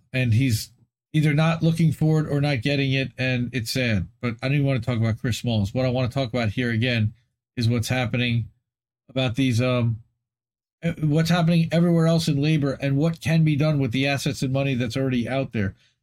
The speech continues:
That it is this constellation of forces that could follow the money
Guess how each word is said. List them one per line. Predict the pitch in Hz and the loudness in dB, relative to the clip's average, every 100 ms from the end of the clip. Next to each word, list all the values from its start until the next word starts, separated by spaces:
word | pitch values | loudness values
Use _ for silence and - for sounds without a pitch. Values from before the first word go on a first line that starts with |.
| - | -6
That | 143 | -2
it | 139 143 | 0 0
is | 113 | 0
this | 147 - | -2 -2
constellation | 156 165 160 151 147 165 165 170 | 0 2 0 0 2 2 2 2
of | 160 | 0
forces | - 175 165 139 107 | 0 -2 0 0 -2
that | 131 120 | -2 -4
could | 190 175 110 | -2 -2 -2
follow | - 131 147 | -4 -2 0
the | 143 | 0
money | 143 170 147 123 | 2 2 2 -2